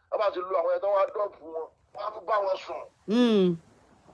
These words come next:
Speaker 1: Yes, bó ṣe ṣe nìyẹn, ẹjọ́ ń bẹ lọ́rùn.
Speaker 2: Bẹ́ẹ̀ni.
Speaker 1: Ẹjọ́ ọmọ dáadáa yóò ní bàjẹ́.
Speaker 2: Àmín.
Speaker 1: Bẹ́ẹ̀ ṣe ṣe yẹ, àwa ń gbádùn yín.
Speaker 2: God,
Speaker 1: Ẹ ti get.
Speaker 2: yes.
Speaker 1: Agbala Gabriel is a scammer. Pé kán fi Muyideen lọ́rùn lẹ̀.
Speaker 2: Bẹ́ẹ̀ni.
Speaker 1: Wọ́n máa fún Muyideen lọ́rùn, tí ò bá ní fún lọ́wọ́, kó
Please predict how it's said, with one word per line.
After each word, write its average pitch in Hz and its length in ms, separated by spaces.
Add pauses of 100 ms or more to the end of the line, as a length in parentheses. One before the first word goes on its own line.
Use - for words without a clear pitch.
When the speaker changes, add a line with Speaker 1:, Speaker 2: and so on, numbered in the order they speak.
(240)
Speaker 1:
Yes, 254 500
bó - 120
ṣe 269 180
ṣe - 180
nìyẹn, 220 260
ẹjọ́ 285 200
ń 294 100
bẹ 277 140
lọ́rùn. 285 440 (280)
Speaker 2:
Bẹ́ẹ̀ni. 180 300
Speaker 1:
Ẹjọ́ 147 160
ọmọ 226 160
dáadáa 233 280
yóò - 180
ní 202 100
bàjẹ́. - 380 (140)
Speaker 2:
Àmín. 165 320
Speaker 1:
Bẹ́ẹ̀ 196 140
ṣe 240 140
ṣe 220 160
yẹ, 208 200 (140)
àwa 175 240
ń 220 100
gbádùn 226 340
yín. - 200 (220)
Speaker 2:
God, 185 220
Speaker 1:
Ẹ - 20
ti 165 60
get. 226 180 (240)
Speaker 2:
yes. 165 200
Speaker 1:
Agbala 233 300
Gabriel 254 480 (200)
is - 200
a 180 60
scammer. 175 640 (140)
Pé - 120
kán 240 180
fi - 140
Muyideen 226 320
lọ́rùn 190 320
lẹ̀. 185 160 (180)
Speaker 2:
Bẹ́ẹ̀ni. 180 320
Speaker 1:
Wọ́n - 20
máa 135 100
fún - 100
Muyideen 240 280
lọ́rùn, 220 420
tí 294 80
ò 247 80
bá 190 100
ní - 120
fún 214 160
lọ́wọ́, 226 300
kó - 120